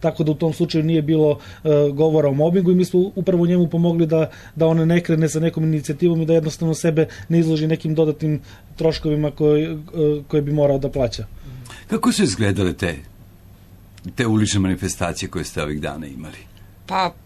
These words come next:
Speaker 3: ovako, prilično veselo i šareno, to vaši gledaoci, te slušalci mogu da pogledaju i na našem sajtu crveno na belo tačka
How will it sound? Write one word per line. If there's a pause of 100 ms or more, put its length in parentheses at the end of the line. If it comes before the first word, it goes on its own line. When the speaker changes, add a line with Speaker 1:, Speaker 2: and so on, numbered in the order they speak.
Speaker 3:
ovako,
prilično
veselo
i
šareno,
to
vaši
gledaoci,
te
slušalci
mogu
da
pogledaju
i
na
našem
sajtu
crveno
na
belo
tačka